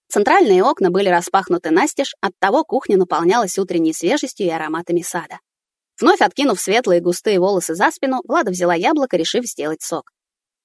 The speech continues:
Быстро провернув в миксере пару яблок, она налила сок в стакан. «Светлого утра!» Неожиданно раздался за ее спиной приятный мужской голос. Влада стремительно повернулась. В распахнутых дверях окнах замерла знакомая фигура.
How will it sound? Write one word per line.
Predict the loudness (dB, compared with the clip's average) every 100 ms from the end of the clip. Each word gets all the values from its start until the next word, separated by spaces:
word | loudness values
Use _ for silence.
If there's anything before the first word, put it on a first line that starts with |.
| 0
Быстро | 2 2 0
провернув | 0 0 2 0 0
в |
миксере | 0 0 0 0 2
пару | 0 0
яблок, | 0 -2 -2
она | 0 4
налила | 4 2 0 -2
сок | -4 -6
в | -6
стакан. | -10 -8 -10 -12 _ _ _ _ _ _
«Светлого | -8 -4 -2 0 0
утра!» | 0 -2 -4 -8 _ _
Неожиданно | 0 2 2 2 2 2
раздался | 2 2 0 0 0
за | 0
ее | 2 2
спиной | -2 -2 0 0
приятный | -2 -4 -2 0
мужской | 0 -2 -6 -8
голос. | -8 -14 -14 -16 _ _ _ _
Влада | 0 2 2
стремительно | 0 2 2 2 0 0
повернулась. | -2 -2 -2 -4 -10 -16 _ _ _ _
В | 0
распахнутых | 0 4 2 4 0 -2 -2
дверях | 0 0 2
окнах | 0 2 0
замерла | 0 0 2 2
знакомая | 2 0 0 2 0
фигура. | -2 -6 -6 -6